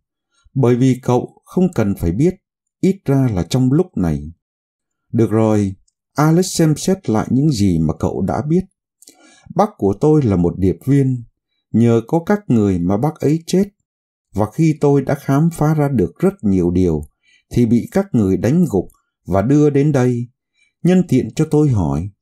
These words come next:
tôi đang ở đâu vậy?" "Đây là một trong những trung tâm huấn luyện của chúng tôi," bà Jones trả lời. "Các người đưa tôi đến đây bởi vì các người không muốn tôi kể với ai về những gì tôi biết.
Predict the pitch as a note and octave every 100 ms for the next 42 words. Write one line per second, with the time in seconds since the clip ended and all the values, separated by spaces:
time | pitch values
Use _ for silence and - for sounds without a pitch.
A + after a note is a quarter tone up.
0 | _ C#3+ C3+ C3+ - D2 F2 B2 G2+ F#2
1 | - - _ _ _ - _ _ _ -
2 | F3 F3 A#2 G#2+ - - E3 D#3+ E3 E3
3 | D#3+ D#3+ D3+ D3+ D3+ F3 F#3 B2 - _
4 | - E2+ A#2+ C#3+ C#3+ B2 A#2+ A#2+ - _
5 | _ - F2 - B2 A#2+ C#3+ D#3 - F2
6 | C#2+ D#2 D2+ C#2+ D#2 _ _ _ _ _
7 | _ - - G#3 - A#2 A#2+ D3+ F3 E3+
8 | E3+ D#3+ F#3 D#3 D#3 D#3 D3+ - F#2 F2
9 | F#2 - F3 - A2 F#2 F2 - D3 D3
10 | D#3 F3+ D3 C#3+ C#3 - D#2+ C#2+ - C3
11 | C3+ C3+ A#2+ F2 E2 D#2+ - C3 F2 D2
12 | - A#2+ A#2+ D#3+